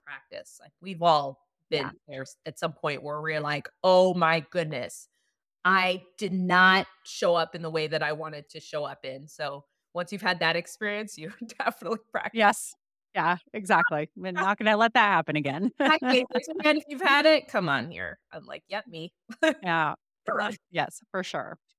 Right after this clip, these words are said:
Speaker 2: Now, you are putting on a storytelling conference for women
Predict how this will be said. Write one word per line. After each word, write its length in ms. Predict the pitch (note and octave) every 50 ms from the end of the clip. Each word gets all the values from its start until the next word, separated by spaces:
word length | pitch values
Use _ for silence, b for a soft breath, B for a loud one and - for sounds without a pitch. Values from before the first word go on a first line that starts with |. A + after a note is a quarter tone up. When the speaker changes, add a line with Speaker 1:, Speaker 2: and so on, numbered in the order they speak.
| _ _ _ _ _ _
Speaker 2:
Now, 280 | A#3+ B3 B3 B3+ C4
you 420 | C4 B3+ A#3 A3+ B3+ C#4 E4 F#4 G4
are 240 | D4 C4+ C4+ C4+ C4
putting 200 | - A#3+ A#3+ A#3
on 80 | G#3+ G3+
a 60 | G3+
storytelling 540 | - - G3 G3 F#3+ - G#3 G3 F#3 F#3 F3+
conference 640 | - - F#3+ E3+ E3 - D#3+ D#3+ F3+ G#3 - - - -
for 280 | F3+ E3 E3 E3+ F3
women 520 | E3+ E3+ E3+ D#3+ D#3 D3+ D3+ D#3+ F3+ G#3